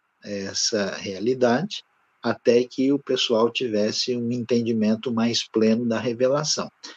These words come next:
Apesar disso, é curioso ver em Gênesis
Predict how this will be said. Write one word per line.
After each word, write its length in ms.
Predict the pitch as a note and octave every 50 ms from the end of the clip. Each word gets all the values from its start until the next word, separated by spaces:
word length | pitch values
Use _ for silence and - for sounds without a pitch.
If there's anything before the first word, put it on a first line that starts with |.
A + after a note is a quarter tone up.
| - - - _ _ _ _ -
Apesar 880 | - F#3 G#3+ A#3+ A#3 - - - C3+ A#2 G#2+ G2 G2+ G#2+ A2 G2+ G2
disso, 640 | F#2+ G2 - B2+ D3+ E3 C3+ - - - - G2 F#2 -
é 160 | - A#2 A2+ - _
curioso 640 | - E3+ F3+ F#3 D#3+ B2 A2 A2+ A#2 A2+ D#3 D3+ A#2+
ver 220 | G#2 A2 A#2+ -
em 180 | - B2+ B2 A2+
Gênesis 800 | G2 A2 C3+ D3+ F3 E3+ D3 A2+ F#2+ F2+ G2 - - - -